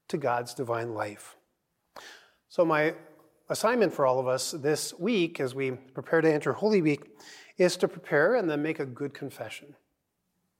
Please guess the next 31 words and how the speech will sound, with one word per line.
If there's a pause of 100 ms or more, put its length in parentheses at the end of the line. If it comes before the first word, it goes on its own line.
(200)
You
know,
there's
many
ways
to
examine
our
conscience. (380)
Maybe
you
want
to
just
Google
the
seven
deadly
sins. (540)
You
know, (260)
our
sins
fall
into
those
seven
categories (400)
quite
nicely. (460)
Pride,